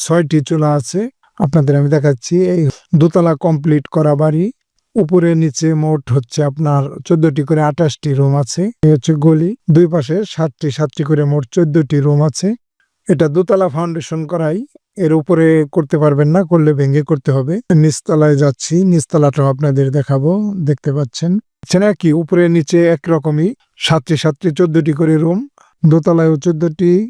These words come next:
নিচতলায়ও চোদ্দটি, মোট আঠাশটি রুম। উম, ছয়টি, এখানেও ছয়টি চুলা আছে দেখতে পাচ্ছেন, ওয়াশরুম চারটি, বাইরে থেকে লোকটা দেখতে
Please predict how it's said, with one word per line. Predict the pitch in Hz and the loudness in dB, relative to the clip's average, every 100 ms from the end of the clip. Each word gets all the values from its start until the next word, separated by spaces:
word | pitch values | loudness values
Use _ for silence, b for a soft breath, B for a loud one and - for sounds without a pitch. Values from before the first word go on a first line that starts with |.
| _ - 165 | _ 0 2
নিচতলায়ও | 160 - 170 156 151 147 | 2 0 0 2 0 0
চোদ্দটি, | 170 151 156 143 208 180 | -2 0 0 0 0 0
মোট | 160 160 | 2 0
আঠাশটি | 147 156 - 151 143 | 2 0 0 -2 0
রুম। | 147 196 262 _ - | 2 0 -4 _ 0
উম, | 170 196 _ 185 - | 0 0 _ -6 0
ছয়টি, | 170 147 160 | 0 2 -2
এখানেও | 151 156 160 143 | -2 -2 -2 0
ছয়টি | 165 147 151 | -2 -2 -2
চুলা | 165 156 156 | 0 0 -2
আছে | 139 - 175 | -4 -4 -4
দেখতে | 151 165 | -4 -2
পাচ্ছেন, | 165 139 196 214 214 | -4 -2 0 0 0
ওয়াশরুম | 165 123 147 170 151 | 0 -2 0 0 0
চারটি, | 175 147 _ 170 214 _ _ - | -2 -2 _ -4 -4 _ _ 0
বাইরে | 160 151 151 147 135 | 2 4 2 -2 -4
থেকে | 151 151 156 143 151 | -8 -4 -2 -2 -4
লোকটা | 143 - 151 143 139 - 330 | -6 -6 -6 -6 -12 -16 -10
দেখতে | 156 131 | -8 -6